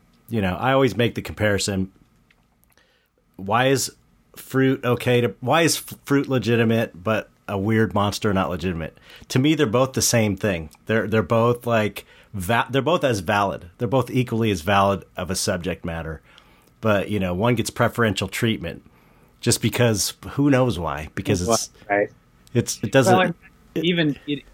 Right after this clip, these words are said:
Speaker 2: and it's interesting. When I was younger painter, I always kind of searched for the one true way of painting.
Speaker 1: Right. <laughs> I think we
Speaker 2: Right?
Speaker 1: all, we all go through that.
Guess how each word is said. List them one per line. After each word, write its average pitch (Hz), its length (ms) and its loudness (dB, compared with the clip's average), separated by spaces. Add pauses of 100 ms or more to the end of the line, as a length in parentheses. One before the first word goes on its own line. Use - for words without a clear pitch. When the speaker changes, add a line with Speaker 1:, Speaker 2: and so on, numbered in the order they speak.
(840)
Speaker 2:
and 151 140 0
it's 147 120 0
interesting. 151 440 2
When 143 140 4
I 160 140 4
was 147 240 0
younger 135 300 2
painter, 123 440 0
I 110 160 2
always 107 420 -2 (200)
kind 120 200 0
of 98 160 -4
searched - 460 2
for 120 100 -4
the 107 120 2
one 110 260 0
true 110 300 2
way 110 220 4
of 98 100 -4
painting. 113 500 0 (160)
Speaker 1:
Right. 120 340 2 (280)
<laughs> - 60 -16
I 117 60 2
think 135 140 0
we 120 80 4
Speaker 2:
Right? 123 80 6
Speaker 1:
all, 135 160 4
we 139 180 0
all 139 120 4
go 120 140 2
through 120 240 0
that. 113 320 0